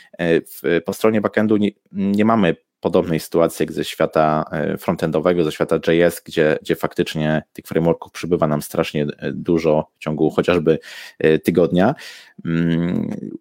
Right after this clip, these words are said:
łatwiej jest, powiedzmy, zaadaptować jakieś, e, rozwiązanie. Natomiast, no, mm, to niezależnie od tego, czy to jest backend, czy to jest frontend, mm, podobnie, e, możemy mieć podobną sytuację, jeśli chodzi o rozwijanie takiego frameworka. To znaczy,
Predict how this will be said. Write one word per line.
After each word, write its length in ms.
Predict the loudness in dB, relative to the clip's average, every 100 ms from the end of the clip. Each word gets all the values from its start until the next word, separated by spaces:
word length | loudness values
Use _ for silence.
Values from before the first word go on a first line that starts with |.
| -4
łatwiej 400 | 0 0 0 0
jest, 180 | 0 0
powiedzmy, 380 | -2 -2 -4 0
zaadaptować 640 | 0 0 0 0 0 0
jakieś, 560 | -2 0 0 0 -4 -2
e, 280 | 0 2 2
rozwiązanie. 580 | 0 0 0 0 -2 -10 _ _ _ -8
Natomiast, 320 | 0 0 2
no, 260 | 0 0 _
mm, 420 | -8 -4 -2 -4 -2
to 160 | -4 -4 _ _
niezależnie 480 | -4 0 2 2 2
od 60 | 0
tego, 160 | 0
czy 80 | 0
to 80 | -2
jest 120 | 0
backend, 360 | 0 2 0 -2
czy 100 | -6
to 120 | -8
jest 100 | -6
frontend, 640 | 0 0 2 2 2 -2 -10 _
mm, 380 | -12 -8 -6 -6 -4
podobnie, 840 | 0 2 2 2 0 0 0 0 -4 -8
e, 280 | -6 -2 -2
możemy 640 | 0 0 2 2 2 2 0
mieć 280 | -2 -4 0
podobną 300 | 2 2 0
sytuację, 400 | -2 -2 0 -2
jeśli 180 | -4 -6
chodzi 300 | -4 -4 -2
o 120 | 0
rozwijanie 440 | 0 0 0 0 -2
takiego 320 | -6 -8 -8
frameworka. 480 | -8 -8 -10 -10 -12
To 120 | -6
znaczy, 400 | -6 0 0